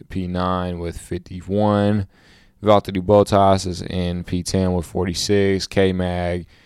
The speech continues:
in P eleven with twenty-two. Seb in P twelve with twenty.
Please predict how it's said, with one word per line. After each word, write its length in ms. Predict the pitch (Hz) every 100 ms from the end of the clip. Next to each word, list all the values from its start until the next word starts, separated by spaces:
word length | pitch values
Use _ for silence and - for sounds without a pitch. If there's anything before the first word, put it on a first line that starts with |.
| _ -
in 140 | 90
P 160 | - 90
eleven 380 | 87 90 87 90
with 160 | 85
twenty-two. 720 | - 101 95 - 110 107 107
Seb 640 | 104 - 113 110 110 107 104
in 220 | 95 95
P 220 | 98 95
twelve 640 | - 98 95 95 92 87
with 100 | 92
twenty. 640 | - 110 107 101 98 98